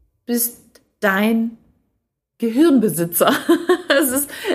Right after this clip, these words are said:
es besitzt keiner die Macht, deine Gedanken zu steuern, außer du selbst. Ja, und wenn du dein Verhalten änderst, wenn du deine Gedanken änderst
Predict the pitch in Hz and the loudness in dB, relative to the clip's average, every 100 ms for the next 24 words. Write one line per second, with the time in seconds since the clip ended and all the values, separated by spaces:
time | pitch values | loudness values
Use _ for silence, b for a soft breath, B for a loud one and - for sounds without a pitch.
0 | B 285 233 247 254 311 - - - 269 | B -8 -2 -2 0 -4 -8 -12 -2 0
1 | 143 165 170 175 B B B B B _ | 0 0 -2 -2 B B B B B _
2 | _ _ _ - 214 214 208 233 262 - | _ _ _ -8 -4 0 0 0 -2 -2
3 | 208 233 240 220 196 196 208 202 - 185 | 0 0 0 -2 -4 -4 -4 -6 -8 -10
4 | - 185 170 170 - 170 170 156 - - | -8 -6 -4 -4 -4 -4 -4 -6 -8 -12
5 | - - - - _ _ _ _ _ b | -16 -16 -16 -18 _ _ _ _ _ b
6 | b b b b b _ _ _ _ _ | b b b b b _ _ _ _ _
7 | _ _ _ _ _ _ - 415 185 - | _ _ _ _ _ _ -4 -2 0 -2
8 | 214 240 233 214 180 185 - 220 202 - | 0 2 2 0 -2 -6 -12 -8 -6 -4
9 | - 190 202 208 247 226 254 285 302 320 | -2 2 2 2 -4 0 0 2 0 -2
10 | 277 226 220 196 196 190 175 - 202 226 | -2 -2 -4 -6 -6 -6 -6 -2 -2 -2
11 | 262 320 - 269 320 339 359 427 - | -4 -6 -4 -2 -2 -4 -8 -10 -14